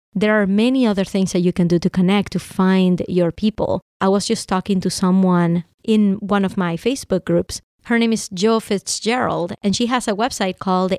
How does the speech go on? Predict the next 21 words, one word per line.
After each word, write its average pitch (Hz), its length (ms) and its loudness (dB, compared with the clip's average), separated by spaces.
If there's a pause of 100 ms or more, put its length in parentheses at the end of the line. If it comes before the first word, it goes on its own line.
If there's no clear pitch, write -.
(160)
any 240 360 2
green 208 560 0
thing 185 540 -2
dot 170 240 -2
com. 185 400 -2 (160)
And 214 140 2
it's 202 100 0
basically 233 400 -2
an 202 220 0
eco-friendly 202 800 0
mall. - 420 -2
You 190 160 -2
can 202 220 0
go 208 240 4
and 208 160 4
buy 185 240 2
things 180 480 0
that 175 180 -2
are 170 300 0 (160)
ecologically 190 800 0
conscious. 247 680 -2